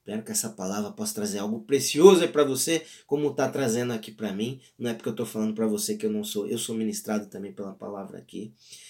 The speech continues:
E espero que coisas grandes aconteçam e estejam sendo corrigidas, consertadas, curadas na sua vida aí. Tá joia, querido?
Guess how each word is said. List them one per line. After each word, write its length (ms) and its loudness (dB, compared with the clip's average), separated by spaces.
E 60 -8
espero 580 -2
que 320 -6
coisas 300 0
grandes 680 0
aconteçam 800 -6
e 80 -12
estejam 380 -4
sendo 400 -6
corrigidas, 840 2
consertadas, 880 -4
curadas 680 0
na 120 -10
sua 220 -6
vida 320 -6
aí. 220 -10
Tá 160 0
joia, 300 8
querido? 400 -6